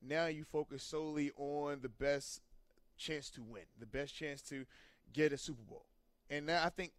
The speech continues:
a lot of guys do go about it that way because it's a short window, and especially for the running back position where you're only gonna play, I mean, effectively or at a high level, most of those guys, five years tops, and that's being generous. A lot of them have a very short career span.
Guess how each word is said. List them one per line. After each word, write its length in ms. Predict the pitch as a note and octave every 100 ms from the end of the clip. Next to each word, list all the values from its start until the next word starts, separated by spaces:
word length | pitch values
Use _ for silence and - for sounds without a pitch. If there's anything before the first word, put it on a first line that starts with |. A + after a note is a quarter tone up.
| -
a 100 | C3
lot 260 | C#3 E3
of 80 | D3
guys 340 | C#3+ D3 C#3+
do 380 | A2+ D3 D#3 C#3+ C#3 _ _ _ B2
go 180 | C#3 D3+
about 260 | C#3+ C#3+
it 140 | A#2+ A2+
that 200 | C3+ C3
way 140 | D3+
because 340 | C#3 C3 D3 C#3
it's 120 | -
a 60 |
short 320 | F3+ - F#3 C#3+
window, 320 | F3+ D3 C3
and 100 | C3
especially 380 | B2 D#3+ E3 -
for 80 | D3
the 80 | B2
running 220 | C3 C#3
back 160 | C3+
position 460 | B2 G#2+ D3+ - B2+
where 100 | B2+
you're 200 | C3+ C#3
only 180 | D3 C#3
gonna 220 | C#3 B2
play, 420 | - D3+ E3 C#3+ - - _ _ _ _ _ _ _ _ -
I 60 |
mean, 320 | C#3 C3+ A#2+ - _ _ _ _ -
effectively 800 | A#2 - - D#3+ - E3 E3+ F3
or 100 | D3
at 80 | A#2+
a 60 |
high 220 | A#2 C#3+
level, 300 | D3 C3+ D#3+
most 260 | A#2+ C3 C#3+
of 60 | D3+
those 180 | D3
guys, 340 | B2+ C3+ D3+ D#3
five 300 | - C3 C#3+
years 240 | C3+ D3 -
tops, 420 | - A2 D#3+ E3
and 80 | B2
that's 160 | C3
being 220 | C#3 B2+ A2+
generous. 500 | A2 C3 D3+ F#3+ - - - - -
A 80 | A#2
lot 220 | C#3 D#3+
of 60 | D3
them 60 |
have 120 | D3 B2+
a 40 |
very 300 | A#2 C3+ C#3+
short 340 | C3 D#3 D3+
career 340 | - C3+ C3 D3
span. 400 | - D3+ D#3+